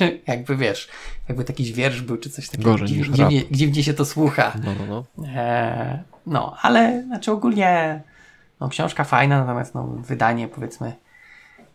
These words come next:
Speaker 1: e, ponownie <laughs> mogłoby być lepsze, ale to chyba, chyba nie dogodzi mi, coś czuję. E, albo w jedną, albo, ale widzę, że w dalszych jest jakiś inny lektor, więc może też, mm, wielu osobom nie pasowało, więc może zmienili.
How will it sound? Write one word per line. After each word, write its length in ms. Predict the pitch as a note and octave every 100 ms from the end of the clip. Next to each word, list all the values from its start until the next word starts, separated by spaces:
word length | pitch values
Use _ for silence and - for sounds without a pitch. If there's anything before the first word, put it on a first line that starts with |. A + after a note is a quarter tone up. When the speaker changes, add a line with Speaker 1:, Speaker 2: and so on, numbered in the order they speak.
| - -
Speaker 1:
e, 400 | - - - D#3
ponownie 440 | - A#2+ A#2 A#2+ -
<laughs> 40 | D#3
mogłoby 280 | C#3+ C#3+
być 240 | C3+ C3 C3+
lepsze, 380 | B2 - - A#2+
ale 180 | A#2+
to 100 | A#2
chyba, 380 | A#2+ A#2+ A#2+ B2+
chyba 220 | - C#3 -
nie 140 | E3+ D3
dogodzi 500 | D#3 D3 D3 C3 B2+
mi, 140 | B2
coś 240 | B2+ A#2+
czuję. 300 | - B2+ B2+ - - - - - _ -
E, 540 | - B2+ A#2 A#2+ A#2+ A#2+ _ _ B2+
albo 280 | B2 B2 A#2+
w 60 |
jedną, 280 | A#2+ A#2+ A#2+
albo, 200 | A#2 A#2+ A#2
ale 140 | C#3+
widzę, 200 | D3+ F3
że 100 | E3
w 60 | C#3+
dalszych 380 | E3+ F3+ F3+ -
jest 120 | D3
jakiś 240 | D3 C#3
inny 220 | F#3 D#3+ B2+
lektor, 300 | A#2 C#3+ C3
więc 180 | B2+
może 220 | C#3+ B2+ B2
też, 380 | B2 - - C#3+
mm, 440 | C3 C#3 C3 B2 -
wielu 280 | C3+ C3 C3
osobom 340 | B2 C3 B2 A#2+
nie 80 |
pasowało, 540 | A#2 A#2 A#2 A#2 A2 A2
więc 180 | A#2+ -
może 200 | A#2 G#2+
zmienili. 480 | C#3 D3 C3 A#2+